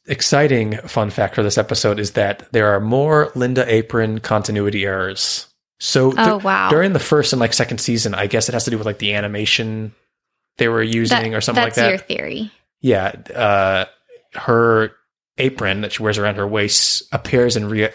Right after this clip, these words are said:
Speaker 1: appears and reappears in
Speaker 2: Yeah.
Speaker 1: various scenes.
Speaker 2: I just feel like, 'cause there, I think almost every episode has a continuity error. We don't know the answer to it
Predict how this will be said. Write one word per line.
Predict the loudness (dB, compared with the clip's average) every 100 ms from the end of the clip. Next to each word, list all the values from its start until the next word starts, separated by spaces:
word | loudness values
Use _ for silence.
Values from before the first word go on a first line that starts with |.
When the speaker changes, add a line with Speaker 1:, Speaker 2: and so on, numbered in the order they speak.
| _
Speaker 1:
appears | -8 0 2 2
and | 2
reappears | 0 0 0 -2 -2 0 -2 -4 _
in | -2 -2 0
Speaker 2:
Yeah. | 0 2 0 0
Speaker 1:
various | 0 2 0
scenes. | -2 -6 -8 -12 -12 -12 -16 -18 -10 -4
Speaker 2:
I | -2
just | -2 -2
feel | 0 0
like, | 2 4 2 0 -8 -18 _ _ _ _ _
'cause | 0 2
there, | 4 4 2 0
I | -4
think | -4 -4
almost | -2 0 0 -2 -4
every | -4 -2 -4 -4
episode | -6 -6 -6 -6
has | -4 -6 -6
a | -8
continuity | -6 -6 -6 -4 -4 -4 -4
error. | -2 0 0 -2 -4 _ _ _ _ _ _
We | -10 0 2
don't | 4
know | 4
the | 2 -2
answer | -6 -6
to | -4
it | -6